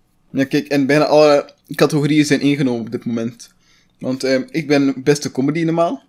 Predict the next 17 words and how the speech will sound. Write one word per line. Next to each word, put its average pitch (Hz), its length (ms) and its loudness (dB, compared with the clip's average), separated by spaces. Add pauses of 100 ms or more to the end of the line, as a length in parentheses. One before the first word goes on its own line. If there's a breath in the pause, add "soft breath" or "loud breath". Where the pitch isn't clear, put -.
(320 soft breath)
En 135 120 -2
Niels 156 200 4
is 131 100 -6
beste 135 280 -2
gaming. 160 400 -2 (460)
En 135 120 -2
Ruben 160 160 2
is 143 100 0
beste 139 200 -2
dans 127 220 0
en 127 80 0
muziek. 120 680 -8
Siebe 165 480 2
ging 143 160 0
voor 143 120 -2
beste 135 260 -2
Instagrammer. 156 760 -4